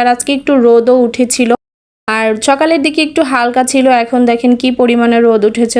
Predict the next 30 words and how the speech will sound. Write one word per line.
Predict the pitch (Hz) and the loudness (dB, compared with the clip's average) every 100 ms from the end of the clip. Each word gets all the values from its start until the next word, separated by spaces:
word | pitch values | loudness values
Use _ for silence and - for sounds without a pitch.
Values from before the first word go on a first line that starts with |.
| 233 | -2
তো | 247 | -2
একটু | 240 254 | -2 -4
ছাতাও | 254 220 226 226 233 | -2 -4 -2 0 0
নিয়েছি, | 226 226 247 220 | -2 -2 -2 -2
আর | 214 | -2
আমার | 214 220 | -2 -2
বাচ্চার | 220 - 233 262 | -2 0 -2 2
তো | 240 | 2
রোদ | 233 226 214 | 2 2 -2
একদমই | 208 226 233 233 | -2 0 0 0
সহ্য | 233 208 233 233 | -2 0 -2 -2
হয় | 220 226 | -2 -2
না। | 254 _ _ _ _ _ - | -4 _ _ _ _ _ -4
তো | 269 | 0
গরমের | 254 254 262 262 | 2 2 0 0
মধ্যে | 262 262 247 | 2 2 2
দেখা | 262 254 | 0 0
যায় | 262 247 | 2 0
স্কুলে | - 247 247 233 | -2 0 2 2
যাওয়া | 220 220 226 | 2 2 0
আসাও | 247 240 233 | 0 0 2
এখন | 247 240 | 0 0
প্রচুর | 254 247 254 247 | 0 0 -2 0
কষ্ট | 233 247 240 | -2 0 0
হচ্ছে। | 233 - 240 | 0 -2 0
যাই | 240 226 | 0 0
হোক, | 233 233 | -2 -2
কিছু | 247 247 240 | -4 -2 -2
করার | 233 226 | 0 0
নাই, | 226 | 0